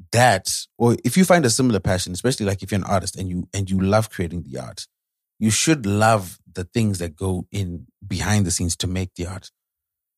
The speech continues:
Like, to me, my favorite, it's a, it's a weird thing, but, like, my, my favorite thing when I, when I, when I was younger, Dan, was I would sit down on a Saturday or Sunday and I'd go through my iTunes library. I'd go to the artist tab or the album tab.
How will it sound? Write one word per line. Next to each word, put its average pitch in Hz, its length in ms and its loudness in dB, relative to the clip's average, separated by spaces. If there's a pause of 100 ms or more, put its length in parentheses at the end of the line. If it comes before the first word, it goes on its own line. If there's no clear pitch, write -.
(140)
Like, 135 140 2
to 147 100 2
me, 175 320 4 (320)
my 131 120 2
favorite, 135 320 2 (840)
it's 123 140 -2
a, 120 140 0
it's 117 120 -4
a 120 40 4
weird 127 280 4
thing, 104 140 0
but, 92 100 0
like, 90 160 -2
my, 107 100 0
my 135 140 2
favorite 139 220 4
thing 110 140 2
when 90 140 0
I, 82 40 -4
when 87 240 -8
I, 80 60 -6
when 85 240 -8
I - 20 -8
was 80 100 -8
younger, 98 240 -2
Dan, 85 320 -12 (500)
was 85 380 -8
I 87 120 -6
would 82 120 -10
sit 156 280 -2
down 113 180 2
on 107 120 0
a 92 40 -2
Saturday 107 380 0
or 101 80 0
Sunday 87 380 -6 (460)
and 95 80 -6
I'd 85 220 -6
go 107 160 4
through 117 180 2
my 98 120 4
iTunes 104 440 0
library. 87 400 -6 (460)
I'd 95 160 -6
go 113 200 2
to 107 540 2
the - 200 -10
artist - 720 2
tab 120 240 2
or 98 80 -2
the 92 220 -8
album 107 340 2
tab. 98 320 -2